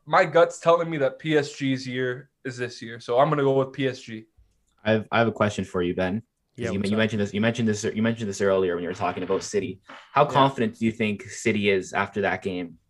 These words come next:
Speaker 3: Right
Speaker 2: Uh,
Speaker 3: now?
Speaker 2: because you, you, you said that you said that they think they're gonna come into it confident. That, that wasn't a game that where they necessarily probably should have won. They kinda needed
Speaker 3: You're
Speaker 2: to rely
Speaker 3: right.
Speaker 2: on a
Speaker 3: You're
Speaker 2: penalty
Speaker 3: right,
Speaker 2: there.
Speaker 3: Frank.
Speaker 2: How confident do you think they are?
Speaker 3: You're right, but, you know, consider the, consider the past.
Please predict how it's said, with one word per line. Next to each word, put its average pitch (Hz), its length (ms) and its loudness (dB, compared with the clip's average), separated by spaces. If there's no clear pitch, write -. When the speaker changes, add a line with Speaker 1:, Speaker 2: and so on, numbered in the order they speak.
Speaker 3:
Right 139 320 -2
Speaker 2:
Uh, - 40 0
Speaker 3:
now? 165 400 0
Speaker 2:
because 131 240 4
you, 139 80 2
you, 135 200 0
you 135 120 -2
said 160 220 6
that 127 100 8
you 131 60 2
said 139 260 2
that 127 100 6
they 120 60 2
think 120 160 -2
they're 113 100 -2
gonna 107 120 -2
come 110 160 -2
into 104 140 0
it - 60 -4
confident. 110 500 -2
That, 110 160 2
that 127 140 6
wasn't 147 220 6
a 135 40 4
game 131 300 4
that 110 120 2
where 117 120 2
they 110 80 2
necessarily 110 800 0
probably 113 260 4
should 117 220 4
have 107 80 2
won. 110 240 4
They 101 100 -2
kinda 104 340 -4
needed 107 220 -2
Speaker 3:
You're 127 80 -4
Speaker 2:
to 131 60 -4
rely 147 140 4
Speaker 3:
right. 127 40 0
Speaker 2:
on 110 80 0
a 101 60 -2
Speaker 3:
You're 127 160 -6
Speaker 2:
penalty 139 300 4
Speaker 3:
right, - 20 -2
Speaker 2:
there. 127 220 0
Speaker 3:
Frank. - 100 -20
Speaker 2:
How 135 180 6
confident 135 440 2
do 120 40 -2
you 104 40 -6
think 107 160 0
they 104 100 6
are? - 260 2
Speaker 3:
You're 113 160 -10
right, 120 340 -4
but, 110 240 -10
you 120 100 -10
know, 110 160 -6
consider 131 400 -6
the, 113 120 -6
consider 139 320 -8
the 120 80 -10
past. - 640 -10